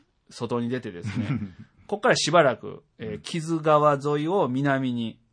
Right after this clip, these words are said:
Speaker 1: 歩きます。
Speaker 2: はい。この辺雰囲気変わってなかったね。
Speaker 1: 変わってなかったですね。
Speaker 2: 十八年前。
Speaker 1: っていうかさ、僕びっくりしたんが、
Speaker 2: お？
Speaker 1: あの、木津川駅の目の前って、
Speaker 2: うん。
Speaker 1: あれ、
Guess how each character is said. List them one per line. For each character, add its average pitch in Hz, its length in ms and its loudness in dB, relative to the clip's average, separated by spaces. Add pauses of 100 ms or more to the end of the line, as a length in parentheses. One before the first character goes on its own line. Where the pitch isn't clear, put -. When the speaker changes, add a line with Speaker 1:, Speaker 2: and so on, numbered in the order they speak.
(400)
Speaker 1:
歩 117 240 -4
き 107 120 -14
ま 95 180 -12
す。 - 200 -16
Speaker 2:
は 98 140 -10
い。 98 60 -14 (200)
こ - 140 -14
の 320 60 -10
辺 262 260 -6
雰 123 240 -2
囲 - 20 -4
気 - 100 -20
変 131 80 -8
わ 139 60 -6
っ 143 40 -14
て 139 80 -4
な 127 100 -6
か 104 80 -12
っ - 60 -20
た - 140 -20
ね。 170 220 -6
Speaker 1:
変 403 80 4
わ 440 60 4
っ - 20 -16
て 466 80 8
な 453 60 10
か 403 80 8
っ - 40 0
た 120 60 -4
で 101 60 -8
す - 120 -8
ね。 127 220 -2
Speaker 2:
十 117 320 -6
八 113 220 -6
年 110 180 0
前。 110 80 0
Speaker 1:
っ 110 40 -2
て - 60 8
い - 20 4
う - 40 0
か 139 160 6
さ、 131 160 0
僕 185 240 -2
び 240 100 -6
っ - 60 -12
く 277 100 -6
り 277 80 -2
し - 40 -16
た 143 120 0
ん 107 80 -8
が、 117 260 -2
Speaker 2:
お？ 147 220 -6 (400)
Speaker 1:
あ 117 140 -6
の、 104 340 -6 (680)
木 240 200 -4
津 277 220 -6
川 262 500 6
駅 135 800 -2 (120)
の 117 420 -6 (160)
目 120 180 -4
の 135 140 0
前 147 240 4
っ 107 40 -6
て、 110 380 -2
Speaker 2:
う - 40 -2
ん。 87 260 -14 (560)
Speaker 1:
あ 113 120 -12
れ、 107 240 -4